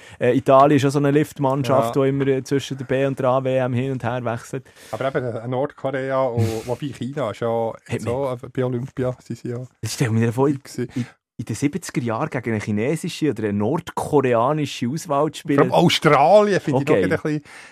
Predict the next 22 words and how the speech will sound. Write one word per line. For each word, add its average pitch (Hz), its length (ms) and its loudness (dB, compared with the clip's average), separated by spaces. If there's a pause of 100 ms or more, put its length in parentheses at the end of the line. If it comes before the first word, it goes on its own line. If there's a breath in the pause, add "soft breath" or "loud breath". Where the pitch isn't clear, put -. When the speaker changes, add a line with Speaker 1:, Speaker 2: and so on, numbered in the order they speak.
Speaker 2:
exotischer. 131 760 0 (160 loud breath)
Und - 80 -8
vor 170 80 6
allem 202 160 6
Polen 233 480 6
ist - 220 -4
dann 170 320 2 (160)
eine 127 180 -4
A 175 240 0
W 190 80 -4
M 185 160 -6
gewesen, - 220 -12
auf 127 100 -6
fünften - 540 -6
Board. 294 340 -6 (100)
Also, 120 280 0
Speaker 1:
Ah 101 80 2
ja? 123 220 -2 (580)
Speaker 2:
aber 151 220 2
auch 160 100 6
nur, 190 200 2
weil 151 600 4